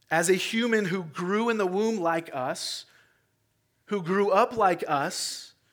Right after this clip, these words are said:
who lived like us, he was able to identify and live for us and therefore represent us to God. This is why Paul in First Corinthians chapter fifteen calls Jesus the last Adam.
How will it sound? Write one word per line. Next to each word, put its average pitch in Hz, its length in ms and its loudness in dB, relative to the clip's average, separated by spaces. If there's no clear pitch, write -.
who 190 120 -4
lived 208 360 2
like 214 360 2
us, 170 280 0
he 214 120 -6
was 202 220 -2
able 202 320 0
to 208 180 -6
identify 165 960 -4
and 175 180 -4
live 190 160 4
for 220 480 -4
us 175 380 -4
and 170 200 -4
therefore 185 600 2
represent 196 720 2
us 160 320 -2
to 180 100 -4
God. 165 380 0
This 202 140 0
is 202 120 -6
why 185 180 6
Paul 190 320 4
in 170 60 -4
First 175 260 -4
Corinthians 170 560 -6
chapter 170 320 -2
fifteen 175 600 -4
calls 156 400 -4
Jesus 180 460 -2
the 180 140 0
last 175 440 0
Adam. 160 420 -8